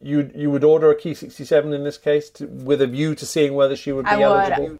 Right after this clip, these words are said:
Speaker 1: Yeah.
Speaker 2: Yeah, I'm ordering a Ki sixty-seven in any of the node positive patients that would be willing to do abemaciclib at this point, just to, to see where they are.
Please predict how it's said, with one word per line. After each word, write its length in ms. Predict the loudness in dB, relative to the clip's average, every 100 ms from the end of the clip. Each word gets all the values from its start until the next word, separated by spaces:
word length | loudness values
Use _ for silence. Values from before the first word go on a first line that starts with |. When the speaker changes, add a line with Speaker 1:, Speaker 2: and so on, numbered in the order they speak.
| _
Speaker 1:
Yeah. 160 | -18 -8
Speaker 2:
Yeah, 240 | 0 2 2
I'm 180 | 2 0
ordering 380 | -2 -2 -4
a 60 | -6
Ki 160 | -10 -12
sixty-seven 680 | -12 -12 -12 -4 -4 -2
in 140 | -8 -10
any 340 | -8 -8 -6
of 140 | -6 -6
the 80 |
node 240 | -8 -8 -6
positive 400 | -4 -4 -6 -12
patients 460 | -12 -12 -14 -16
that 160 | -14 -12
would 100 | -10
be 80 | -12
willing 260 | -12 -12 -14
to 60 |
do 100 | -14
abemaciclib 680 | -14 -14 -18 -14 -14 -14 -18
at 80 | -18
this 140 | -20
point, 380 | -18 -16 -16 -16
just 260 | -14 -14 -12
to, 300 | -10 -8 -10
to 120 | -14
see 160 | -10 -8
where 140 | -6
they 160 | -6 -6
are. 260 | -8 -10